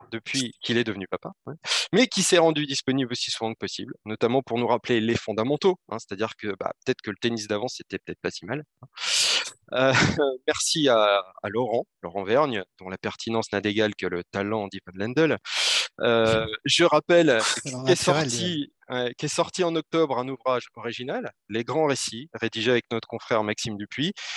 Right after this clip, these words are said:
Speaker 1: qui raconte les petites et les grandes histoires du sport, aux éditions Fora, une idée cadeau pour les fêtes qui arrivent.
Speaker 2: Tout à
Speaker 1: Et
Speaker 2: fait.
Speaker 1: bien sûr,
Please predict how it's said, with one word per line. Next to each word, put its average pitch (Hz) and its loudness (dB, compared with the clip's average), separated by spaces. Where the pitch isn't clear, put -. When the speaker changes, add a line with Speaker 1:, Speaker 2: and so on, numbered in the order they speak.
Speaker 1:
qui 101 -2
raconte 113 2
les 104 -4
petites - -6
et 131 6
les 104 -2
grandes 113 -8
histoires - -6
du - -10
sport, 156 0
aux 117 -6
éditions 113 -2
Fora, 107 -2
une 95 -20
idée 95 -8
cadeau 92 -8
pour 101 -4
les 98 -4
fêtes - -2
qui - -2
arrivent. 131 0
Speaker 2:
Tout - -10
à - -8
Speaker 1:
Et - -4
Speaker 2:
fait. 123 -6
Speaker 1:
bien 139 4
sûr, 143 2